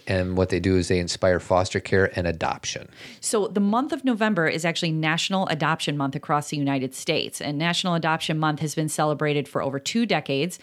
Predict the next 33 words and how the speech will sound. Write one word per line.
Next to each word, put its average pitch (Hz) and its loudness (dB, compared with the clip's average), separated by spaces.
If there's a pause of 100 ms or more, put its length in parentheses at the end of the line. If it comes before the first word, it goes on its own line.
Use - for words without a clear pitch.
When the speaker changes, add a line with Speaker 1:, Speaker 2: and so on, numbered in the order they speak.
(260)
Speaker 2:
in 170 2
an 170 2
effort 202 -2
to 185 -4
raise 165 2
awareness 160 0
about 151 0
the 151 -4
thousands 156 -2
of 143 -8
teens 151 -2
currently 226 -2
in 165 2
foster 180 0
care 131 0 (240)
who 170 -2
are 175 4
waiting 170 2
for 165 0
their 151 2
own 160 0
permanent 143 -2
and 143 -6
loving 127 -4
families. 113 -6 (400)
Speaker 1:
Our 113 0
sponsors 123 -2
and 117 -2
friends, 95 -2
Let 92 2
It 92 -4
Be 92 2
Us, 90 0